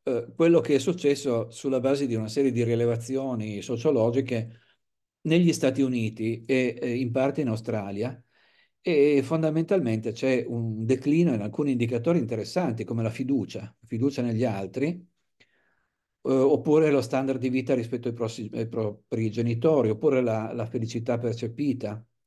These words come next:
addirittura la frequenza dei rapporti sessuali. Quindi, ehm, <clears throat> è un aspetto che non dobbiamo sottovalutare, perché noi tendiamo sempre a pensare alle, ai rischi chimici, fisici e così via, ma, eh,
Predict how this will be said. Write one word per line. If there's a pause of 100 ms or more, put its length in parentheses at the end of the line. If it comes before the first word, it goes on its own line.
(400)
addirittura
la
frequenza
dei
rapporti
sessuali. (680)
Quindi,
ehm,
<clears throat>
è
un
aspetto
che
non
dobbiamo
sottovalutare,
perché
noi
tendiamo
sempre
a
pensare
alle,
ai
rischi (160)
chimici,
fisici (480)
e
così
via,
ma,
eh,